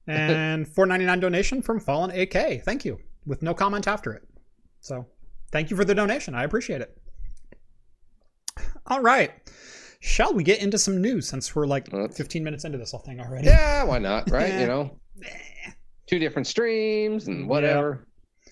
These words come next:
Speaker 1: A little bit of craziness, but hey, we're, we're live, so can't ask for too
Speaker 2: We've
Speaker 1: much
Speaker 2: had,
Speaker 1: more.
Speaker 2: we've had worse.
Speaker 1: We've had worse. Uh, just watch the last video that's on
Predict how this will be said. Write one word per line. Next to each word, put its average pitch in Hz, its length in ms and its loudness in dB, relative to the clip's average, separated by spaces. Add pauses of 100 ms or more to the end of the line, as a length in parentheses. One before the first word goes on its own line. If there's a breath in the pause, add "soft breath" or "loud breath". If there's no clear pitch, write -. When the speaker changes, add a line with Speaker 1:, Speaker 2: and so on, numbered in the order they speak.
(420 soft breath)
Speaker 1:
A - 20 -4
little 196 240 4
bit 165 160 4
of 147 260 0
craziness, 143 540 0
but 277 160 6
hey, 208 240 4
we're, 170 300 2 (160)
we're 190 140 0
live, - 380 -10 (100)
so - 280 -18 (420)
can't 147 140 0
ask 147 160 0
for 147 80 -4
too 151 120 -2
Speaker 2:
We've 143 80 4
Speaker 1:
much 147 80 2
Speaker 2:
had, 160 100 0
Speaker 1:
more. 107 180 -8 (400)
Speaker 2:
we've 160 200 0
had 180 180 0
worse. 202 440 -4 (540)
Speaker 1:
We've 139 160 2
had 165 220 6
worse. - 480 -4 (600 loud breath)
Uh, 131 280 0
just 139 180 -2
watch 170 240 4
the 208 80 4
last 247 300 2
video 131 240 -2
that's 120 180 -6
on 123 240 -10